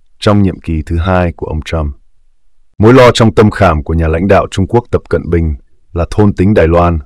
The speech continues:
mà ông dự định hoàn tất trước năm hai nghìn không trăm hai mươi bảy. Nếu Mỹ dồn lực vào Đông Á, thì ông Tập sẽ khó đạt được mục tiêu đó. Ở đây, cả ông Trump và ông Marco Rubio,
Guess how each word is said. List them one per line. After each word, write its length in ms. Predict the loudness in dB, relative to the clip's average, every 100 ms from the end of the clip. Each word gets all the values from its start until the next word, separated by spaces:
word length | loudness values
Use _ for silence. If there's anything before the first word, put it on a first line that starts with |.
| -12 _ -10
mà 120 | -4
ông 160 | -2 -2
dự 120 | -2
định 160 | -6 -6
hoàn 240 | -4 -4
tất 180 | 0 -2 -2
trước 220 | -6 -2
năm 160 | -2 -2
hai 180 | -2
nghìn 100 | -4 -4
không 180 | -6 -6
trăm 200 | -6 -4
hai 120 | -4
mươi 100 | -4
bảy. 200 | -4 -6 -10 -18 _ _ _ _ _ _
Nếu 160 | 0 4
Mỹ 220 | 4 4
dồn 260 | 4 4 2
lực 120 | 0
vào 120 | -2 0
Đông 160 | 0
Á, 280 | 0 0 -2 -4 _ _
thì 120 | -6
ông 180 | -4 -2
Tập 140 | -2 -4
sẽ 160 | -6 -8
khó 280 | -4 0 2
đạt 220 | 0 -2
được 240 | -6 -6
mục 100 | -10 -6
tiêu 160 | -4 -2
đó. 340 | -4 -4 -8 -14 _ _ -20 _ -10
Ở 100 | 0
đây, 200 | 2 2 2
cả 80 | 0
ông 180 | 0
Trump 300 | 0 2 0 -2 -12 -14
và 100 | -6
ông 200 | -2 0
Marco 280 | 2 0 0
Rubio, 500 | 0 0 0 0 0